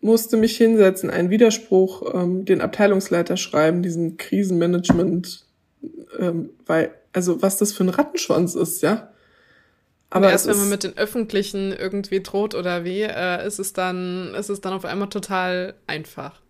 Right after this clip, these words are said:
Speaker 1: Ja, dann war es irgendwie total einfach und es ist bei vielen Hilfsmitteln so. Also jetzt haben wir den Rollstuhl für die Elli beantragt, als sie zur Schule sollte.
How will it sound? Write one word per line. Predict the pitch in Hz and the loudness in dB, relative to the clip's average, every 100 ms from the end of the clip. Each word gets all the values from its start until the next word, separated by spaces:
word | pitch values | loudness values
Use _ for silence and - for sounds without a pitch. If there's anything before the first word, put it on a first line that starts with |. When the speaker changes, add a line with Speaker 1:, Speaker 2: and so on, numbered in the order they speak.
| - | -10
Speaker 1:
Ja, | 214 185 165 | -2 2 2
dann | 160 175 196 | 2 0 0
war | 180 180 | 2 0
es | - | 0
irgendwie | 185 180 170 | -2 -2 -2
total | 175 - 175 | -4 -4 -2
einfach | 165 208 247 277 269 | 2 2 4 6 4
und | - 196 | 4 4
es | 196 | 4
ist | 220 - | 2 4
bei | - | 4
vielen | 175 294 285 285 | 6 8 10 10
Hilfsmitteln | 269 262 - 240 233 226 | 8 4 4 4 6 2
so. | 208 214 214 | 4 6 8
Also | 196 185 190 | 6 4 4
jetzt | 185 180 185 | 4 4 0
haben | 180 | 0
wir | 180 | 0
den | 170 160 160 165 | 0 0 -2 -4
Rollstuhl | - 220 240 - 233 220 214 | 2 6 6 4 2 4 4
für | 214 | 0
die | 190 | 2
Elli | - 202 | 2 2
beantragt, | 190 - 196 - 190 180 | 2 2 0 0 0 0
als | 170 175 | -2 -4
sie | 175 | -8
zur | - | -8
Schule | - 240 226 | 0 2 4
sollte. | 202 196 190 190 196 185 | 4 6 4 4 2 0